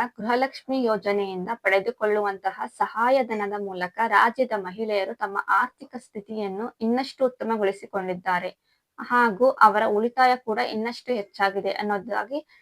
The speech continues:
ತಿಳಿದು ಬಂದಿದೆ. ಇದು ಸಾಮಾಜಿಕ ಸ್ಥಿತಿಗತಿಗಳಲ್ಲಿ ಕೂಡ ಸಾಕಷ್ಟು ಸಕಾರಾತ್ಮಕ ಬೆಳವಣಿಗೆಯನ್ನು ತಂದಿದೆ. ಗೃಹಲಕ್ಷ್ಮಿ ಯೋಜನೆಯ ಹದಿನೈದು ಮತ್ತು ಹದಿನಾರನೇ ಕಂತು ಹಣ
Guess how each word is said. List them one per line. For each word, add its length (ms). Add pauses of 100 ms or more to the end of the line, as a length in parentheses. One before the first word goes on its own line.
(200)
ತಿಳಿದು 240
ಬಂದಿದೆ. 540
ಇದು 180
ಸಾಮಾಜಿಕ 640
ಸ್ಥಿತಿಗತಿಗಳಲ್ಲಿ 960
ಕೂಡ 220
ಸಾಕಷ್ಟು 680
ಸಕಾರಾತ್ಮಕ 680
ಬೆಳವಣಿಗೆಯನ್ನು 760
ತಂದಿದೆ. 400 (2000)
ಗೃಹಲಕ್ಷ್ಮಿ 680
ಯೋಜನೆಯ 440
ಹದಿನೈದು 500
ಮತ್ತು 260
ಹದಿನಾರನೇ 480
ಕಂತು 340 (260)
ಹಣ 280